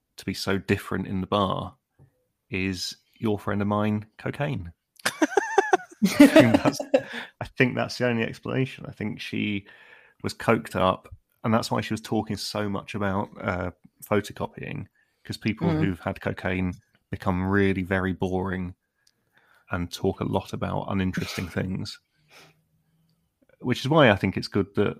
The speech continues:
Speaker 1: I've never had cocaine, 'cause I would become insufferable. 'Cause I'm, I'm bad enough as it is when I'm drunk. S-, but then, uh, that, that maybe f-, shows her enthusiasm for Ross.
Speaker 3: Yeah.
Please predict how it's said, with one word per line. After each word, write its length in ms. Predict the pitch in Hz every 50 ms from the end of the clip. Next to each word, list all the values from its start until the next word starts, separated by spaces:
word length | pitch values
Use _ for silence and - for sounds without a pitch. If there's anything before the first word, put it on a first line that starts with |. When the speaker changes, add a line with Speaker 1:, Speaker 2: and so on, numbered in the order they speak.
| - - -
Speaker 1:
I've 320 | - 117 113 101 - - _ _ _ _ -
never 280 | - 110 95 85 87 85
had 200 | - 90 - -
cocaine, 340 | - 151 - - 95 92 87
'cause 160 | - 95 98
I 80 | 110 113
would 120 | 104 95
become 240 | 104 - - 95 92
insufferable. 800 | 87 85 - - - - - - - - - - - 98 - _ _ _ _ _ _ _ _ _ _ _ _ _ _ _ _ _ _ _ _ _ -
'Cause 320 | 175 - - - - 135
I'm, 180 | 101 95 95 - -
I'm 120 | 107 95
bad 200 | 90 107 107 98 95
enough 260 | 98 95 92 - -
as 100 | 98 95
it 120 | 98 90
is 180 | 92 95 90 -
when 100 | 92 92
I'm 80 | 87
drunk. 480 | 85 - 101 101 90 95 - - - - _ _ _ -
S-, 120 | - - - _ _ - - _ _ _ _ _
but 280 | - 107 - - - _ _ -
then, 260 | 113 107 107 104 104
uh, 220 | 104 104 104 104 135 -
that, 260 | 117 107 - - 120
that 100 | 123 113
maybe 200 | 113 113 113 107
f-, 180 | 104 - - - - - - -
shows 380 | - - - 117 110 107 98 -
her 120 | 110 104 101
enthusiasm 560 | 95 - - 107 104 95 98 101 98 98 101
for 160 | 95 - - 107
Ross. 340 | 107 113 107 - - - - _ _ _ _ _ _ _ _ _ _ _ _ _ _ _ _ _ _ _ _ _ _ _ _ _ _ _ - _ _ _ _ _ _ _ _ _ _ _ _ _ _ _
Speaker 3:
Yeah. 580 | - 160 175 165 151 147 147 147 151 156 156